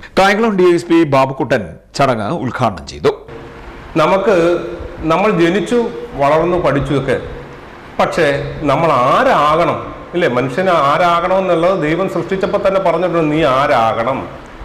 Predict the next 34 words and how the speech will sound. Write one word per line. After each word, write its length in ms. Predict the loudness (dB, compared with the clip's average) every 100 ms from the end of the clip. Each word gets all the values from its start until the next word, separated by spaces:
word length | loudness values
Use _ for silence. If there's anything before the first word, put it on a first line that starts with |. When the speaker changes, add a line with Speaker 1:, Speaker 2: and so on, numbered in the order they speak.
| -18 -18 -4
Speaker 2:
നീ 120 | 2 4 4
എന്ത് 180 | 2 2
ചെയ്യണം 380 | 2 2 2 0 0
ഭൂമുഖത്ത്." 760 | -2 0 0 0 0 0 0 0
ചില 160 | 0
കുഞ്ഞുങ്ങൾ 400 | 2 2 2 2
ജനിക്കുമ്പോൾ 540 | 2 0 2 0 0 0
തന്നെ 200 | 0 0
മ-, 240 | 0 -4 -6 -2
മരണപ്പെട്ടു 440 | 0 0 -2 -2
പോകും, 220 | -4 -6 -8 -4
ഇല്ലേ? 180 | 0 0 -4 -4
അതിനൊന്നും 500 | 0 0 2 0 2
ചെയ്യാൻ 280 | 2 2 0
പറ്റില്ല. 300 | 0 0 0
അതിൻ്റെ 300 | 0 0 0
ജന്മമെന്ന് 560 | 2 0 2 2 2
പറയുന്നത് 500 | 2 0 0 -2 -4 -6 -4 0
ഈ 100 | 2 2
ഭൂമിയിൽ 420 | 2 2 0 0
വന്ന് 240 | 2 2 0
തിരിച്ചു 200 | 0 0
പോവുക 260 | 2 2 2
എന്നുള്ളത് 260 | 2 2
മാത്രമേ 300 | 2 2 2
ഉള്ളായിരുന്നു. 360 | 2 0 -2 -6 -12 -14 -4
പക്ഷേ 180 | 0 0
നമ്മൾ 380 | 2 2 2 2
ജനം-, 640 | 2 2 2 0 -2 -2 0
ജനിച്ചു 380 | 0 0 0
വളർന്നു 500 | 2 4 2 2 0
ഇങ്ങനെ 160 | 0 0
പഠിച്ചൊക്കെ 500 | 0 0 0 -2 2
വന്നപ്പോൾ 400 | 2 0 -2